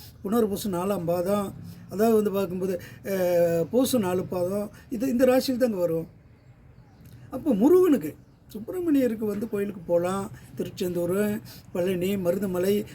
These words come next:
முருகன் கோயிலுக்கு போகலாம். அதே மாதிரி, அ, முருகனுக்கு ஒரு இஷ்ட தெய்வமா நம்ம கும்பிட்டு வரலாம். அம்மன், அதை ப-, அதாவது வந்து பார்க்கும்போது மாரியம்மன்,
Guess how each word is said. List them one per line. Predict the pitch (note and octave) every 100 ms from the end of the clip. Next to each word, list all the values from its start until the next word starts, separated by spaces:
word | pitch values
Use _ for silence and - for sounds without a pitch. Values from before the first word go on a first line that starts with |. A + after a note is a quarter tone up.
| -
முருகன் | G#3 D4 C4
கோயிலுக்கு | A3+ G#3 F#3+
போகலாம். | - F3+ F#3+ G#3+ G#3 - - - - -
அதே | G#3+ D4+
மாதிரி, | C#4 A#3+ A#3 A#3 G#3 F3+ F3+ F3 E3+ E3 D3 - -
அ, | F3+
முருகனுக்கு | F3 E4 E4+ D4 G#3+ A3
ஒரு | F#3+
இஷ்ட | F#3 - E4
தெய்வமா | B3 B3 A#3+
நம்ம | G#3+ F#3
கும்பிட்டு | E3+ F3+ F3+ F3
வரலாம். | F3 F#3 G#3 G#3+ - - - - - - - - -
அம்மன், | G#3+ E4 E4 F3+ C#3 F3
அதை | F3+ F#3+
ப-, | G3+ F#3 F3+ E3 - - -
அதாவது | A3+ C4
வந்து | B3 A3
பார்க்கும்போது | A3 G#3 G3 A3 G#3+
மாரியம்மன், | G3+ A3 G#3+ F#3 G3+ G3+